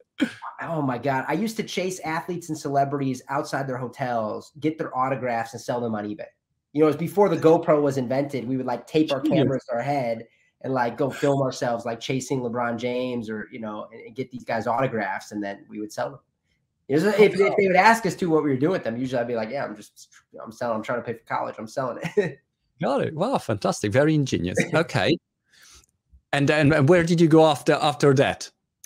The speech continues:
Speaker 1: Well, I realized that if I could be well off being a, a little paparazzi and, you know, make more money than my teachers were making, I could probably be financially successful doing anything. And so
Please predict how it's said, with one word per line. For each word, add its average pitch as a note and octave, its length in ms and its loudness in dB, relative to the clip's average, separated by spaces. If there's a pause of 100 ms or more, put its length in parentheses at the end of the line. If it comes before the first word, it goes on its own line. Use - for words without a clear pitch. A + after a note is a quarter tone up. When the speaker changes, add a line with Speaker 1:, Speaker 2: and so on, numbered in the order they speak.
Speaker 1:
Well, A3+ 240 4
I G#3+ 80 6
realized B3 580 4
that F3 120 2
if E3+ 120 -2
I E3 120 2
could D#3+ 220 -2
be D3+ 120 2
well C#3 300 4
off C#3 460 2 (120)
being C3 640 -2
a, A#2 380 -6
a B2+ 80 -8
little B2+ 220 -2
paparazzi A#2 800 -4
and, A2 200 -8
you B2 80 -10
know, A2+ 100 -4
make A#2+ 300 -6
more B2+ 200 -4
money A#2+ 220 -2
than A2+ 100 -2
my A2 100 -4
teachers D3 380 -8
were A#2 80 -6
making, A2 320 -4
I A2 80 -6
could A2+ 160 -8
probably C3 840 -2 (120)
be A#2+ 100 -8
financially C3 580 -4
successful A#2+ 420 -8
doing A2+ 200 -4
anything. D#3+ 340 -4
And G#2+ 80 -6
so A#2+ 260 -2